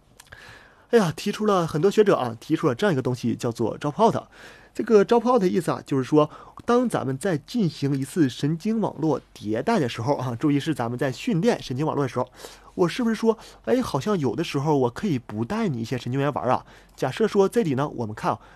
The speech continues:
我们，我们把一些给它叉叉掉了，叉叉掉是什么意思啊？叉叉掉的意思呢，就是说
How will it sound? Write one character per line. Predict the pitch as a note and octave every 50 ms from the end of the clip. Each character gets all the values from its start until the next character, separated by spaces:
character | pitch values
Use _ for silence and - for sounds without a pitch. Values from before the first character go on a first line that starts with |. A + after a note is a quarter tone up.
| - - -
我 | - D#3
们， | D3+ F3 F#3 D#3 - - - - _ _
我 | _ D3+ D3+
们 | D#3+ G3 G#3+
把 | G#3 F3 A#2+ -
一 | - G3+ F3+
些 | - - F3+ F3+
给 | F3 C#3
它 | G#2+ A#2+
叉 | - - F3+
叉 | E3+ E3
掉 | D#3+ F#3+ A3+ G3+
了， | C#3+ - - -
叉 | - - G3+
叉 | F#3+ F#3+
掉 | F#3 A#3+ G#3
是 | D3
什 | B2+
么 | A#2+ A#2+
意 | A#2+
思 | A2+
啊？ | A2+ - - - - - - _ _ _
叉 | - - B3 B3
叉 | - A#3 A#3
掉 | A3 B3+ B3+ A#3
的 | F3+
意 | G#3+ G#3
思 | F#3 - E3
呢， | D#3
就 | D3+ F3+
是 | E3+ D#3+
说 | - E3+ E3 D#3